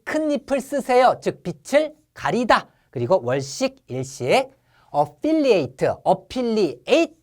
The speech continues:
하면서 제휴를 맺은 거죠. 큰 회사한테 제휴하다. 그리고 계열회사로 가입한 거예요. 계열회사 가입하다. 션, 시원한 그늘로 태양을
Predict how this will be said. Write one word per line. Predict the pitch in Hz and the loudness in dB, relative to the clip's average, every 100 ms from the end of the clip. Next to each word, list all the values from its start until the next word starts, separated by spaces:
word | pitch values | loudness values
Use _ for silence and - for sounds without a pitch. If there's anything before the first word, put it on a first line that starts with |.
| _ | _
하면서 | - 143 127 120 214 247 294 - _ | -14 -10 -8 -4 2 4 4 -2 _
제휴를 | - 127 143 185 240 269 | -10 -6 -2 -2 -2 -4
맺은 | 202 135 131 | -4 -6 -6
거죠. | 127 214 | -2 -2
큰 | 220 214 | -4 -6
회사한테 | 190 147 127 120 233 226 - _ | -6 -6 -6 -2 2 0 0 _
제휴하다. | - 165 233 175 120 147 - _ | 0 2 4 2 2 0 -2 _
그리고 | - 123 202 233 - _ | -8 0 2 2 -4 _
계열회사로 | 156 190 277 262 202 175 143 139 202 | 0 4 4 4 0 -4 -4 -2 -4
가입한 | - 143 196 175 151 | -4 -4 -4 -6 -8
거예요. | 117 135 214 | -4 0 0
계열회사 | 135 120 120 104 - 247 262 _ _ | -2 -6 -6 -6 0 0 0 _ _
가입하다. | 117 120 120 104 120 117 _ _ _ _ _ _ _ _ _ _ _ _ _ _ | -10 -10 -10 -12 -12 -12 _ _ _ _ _ _ _ _ _ _ _ _ _ _
션, | - - 269 233 131 98 82 | -16 -2 0 0 -2 -6 -12
시원한 | - - 277 262 254 254 233 | -10 0 2 2 0 -2 -4
그늘로 | - 175 160 208 277 | -6 -4 0 2 2
태양을 | - 185 143 165 285 | 0 -6 -2 0 0